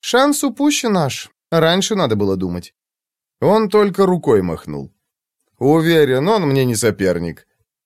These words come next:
В этот момент пискнул телефон. «Андрей, привет, слушаю». «Он пропал с радара», взволнованно произнёс голос. «Я потерял его, не вижу нигде. Сигнал был и исчез».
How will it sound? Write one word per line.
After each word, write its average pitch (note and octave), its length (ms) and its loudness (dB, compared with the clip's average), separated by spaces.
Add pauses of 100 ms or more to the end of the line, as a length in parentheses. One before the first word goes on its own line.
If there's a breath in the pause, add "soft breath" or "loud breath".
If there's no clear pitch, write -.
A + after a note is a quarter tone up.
(220)
В A2 80 -4
этот B2+ 240 0
момент F#3+ 460 -2
пискнул A#2 480 -4
телефон. B2+ 520 -6 (800)
«Андрей, C3 560 2
привет, B2+ 520 0
слушаю». C#3 840 -2 (400)
«Он D3 320 0
пропал F#3 480 0
с - 80 -4
радара», D3+ 680 0 (180)
взволнованно G#2+ 760 0
произнёс G2 500 -2
голос. F2+ 460 -4 (460)
«Я F3+ 180 2
потерял F#3 480 0
его, D3+ 240 2
не E3+ 140 0
вижу F#3+ 220 0
нигде. B2+ 520 -2 (180)
Сигнал D#3+ 500 0
был E3+ 200 2
и E3+ 220 0
исчез». C#3 520 -4